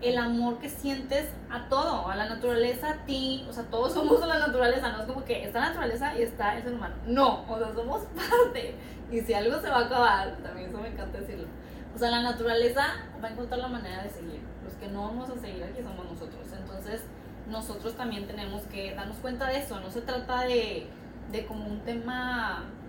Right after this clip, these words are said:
eh, pues, tampoco quisiera decir hippie porque, pues, hippie también tiene su, su, o sea, su, este, su importancia y su, su meaning detrás, pero que no, no, no lo veamos como algo, una onda muy acá de,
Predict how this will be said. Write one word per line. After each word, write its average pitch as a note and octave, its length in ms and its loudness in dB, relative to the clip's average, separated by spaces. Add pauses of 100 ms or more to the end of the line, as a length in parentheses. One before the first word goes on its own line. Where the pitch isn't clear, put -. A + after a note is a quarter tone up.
(420)
eh, G#3 540 -4
pues, G#3 240 -8 (440)
tampoco A#3+ 280 -2
quisiera C#4+ 240 -6
decir - 180 -6
hippie B3+ 240 -4
porque, A3+ 300 -2
pues, - 280 -10
hippie - 200 -10
también A3 300 -8
tiene G#3 200 -6
su, - 140 -10
su, - 0 - (800)
o - 60 -12
sea, F3 100 -10 (280)
su, F3 420 -10
este, D#3 500 -10 (340)
su - 80 -6
importancia G#3+ 640 -2
y B3 80 -4
su, G3+ 160 -8 (840)
su A3 80 -8
meaning A3 300 -2
detrás, A#3 440 2 (680)
pero B3+ 300 6
que A#3+ 140 0
no, A#3+ 260 -2
no, A#3+ 320 -2
no B3 140 -2
lo C4 100 -2
veamos C#4 340 -2
como C4 240 -4
algo, A3 220 -2
una A#3+ 280 -2
onda A#3+ 180 0
muy B3 200 -2
acá G#3+ 520 0
de, G#3+ 420 -6